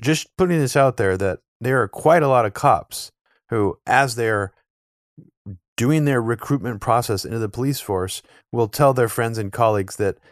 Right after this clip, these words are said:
they do have a murder fantasy and that becoming a cop will allow them someday to fulfill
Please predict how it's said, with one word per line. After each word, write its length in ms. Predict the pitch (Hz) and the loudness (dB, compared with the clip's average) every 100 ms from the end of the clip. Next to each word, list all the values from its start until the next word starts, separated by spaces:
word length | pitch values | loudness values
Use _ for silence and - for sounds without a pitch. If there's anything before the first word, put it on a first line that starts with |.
| _ - | _ -4
they 120 | 110 | -4
do 260 | 104 113 120 | -2 0 0
have 180 | 120 | 0
a 80 | 107 | 0
murder 340 | 101 104 101 101 | -2 0 0 -2
fantasy 600 | - 98 95 - 101 98 | -4 -4 -4 -4 -4 -4
and 180 | 95 98 | -4 -6
that 140 | 95 | -6
becoming 400 | 98 - 110 104 | -8 -8 -8 -6
a 60 | 92 | -8
cop 400 | - 117 101 - | -8 -4 -4 -2
will 200 | 98 95 | -2 -2
allow 360 | 95 95 107 | 0 2 2
them 260 | 104 101 92 | 0 -4 -6
someday 640 | - - 139 123 107 101 | -8 -4 -4 0 0 -2
to 120 | - | -6
fulfill 720 | 98 - 95 - 113 104 98 | -10 -8 -8 -4 0 0 0